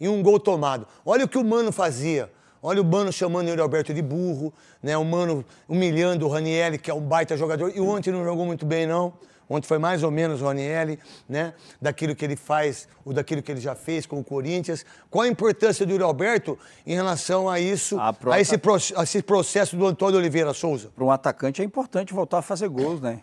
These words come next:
Speaker 2: O, o Yuri Alberto tava muito mal, jogando muito mal. A torci-, o Yuri Alberto, né?
Speaker 1: Ah,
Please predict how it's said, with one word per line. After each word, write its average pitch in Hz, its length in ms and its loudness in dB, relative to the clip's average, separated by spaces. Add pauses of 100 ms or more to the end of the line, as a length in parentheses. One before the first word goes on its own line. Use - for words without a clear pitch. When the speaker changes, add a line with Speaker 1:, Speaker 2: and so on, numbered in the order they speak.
(160)
Speaker 2:
O, - 40 -18 (140)
o 117 280 -6
Yuri 123 140 0
Alberto 120 260 2
tava 180 220 0
muito 175 280 0
mal, 139 480 4
jogando 123 380 -4
muito 170 260 -2
mal. 131 220 4
A - 60 0
torci-, - 320 -4
o 120 80 -4
Yuri 151 160 2
Alberto, 139 420 4
né? 113 140 -4
Speaker 1:
Ah, 131 200 -6